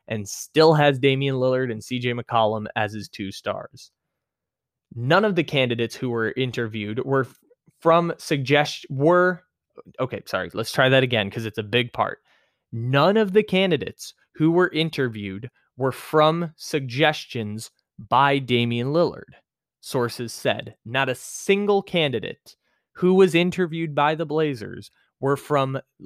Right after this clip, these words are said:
Damian Lillard's suggestions.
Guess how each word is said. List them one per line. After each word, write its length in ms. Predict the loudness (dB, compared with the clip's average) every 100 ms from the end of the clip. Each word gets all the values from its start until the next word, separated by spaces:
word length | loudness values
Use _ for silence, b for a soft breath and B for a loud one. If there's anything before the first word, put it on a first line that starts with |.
| -14 -2
Damian 440 | 0 0 -2 -4
Lillard's 420 | -4 -4 -6 -8
suggestions. 1400 | -14 -8 -8 -6 0 0 0 -10 -14 -18 -18 -20 -20